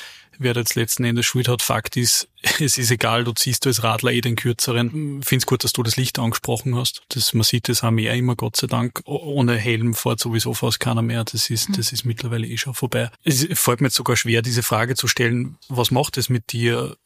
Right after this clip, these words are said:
Speaker 1: Du hast jetzt angesprochen, diese Umfeld im Training, aber auch in Rennen haben sie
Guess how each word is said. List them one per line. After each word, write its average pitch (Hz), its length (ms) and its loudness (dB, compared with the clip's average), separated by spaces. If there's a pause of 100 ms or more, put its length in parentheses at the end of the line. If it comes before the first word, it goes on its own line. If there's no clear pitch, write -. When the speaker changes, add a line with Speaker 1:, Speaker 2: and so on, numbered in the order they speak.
(140)
Speaker 1:
Du 131 320 -8
hast - 120 -2
jetzt - 260 -6
angesprochen, 123 580 -2
diese 117 180 2
Umfeld 123 360 0
im 120 120 2
Training, 117 340 2
aber 120 320 0
auch 120 60 2
in 120 120 2
Rennen 117 360 2
haben 113 140 2
sie 117 260 0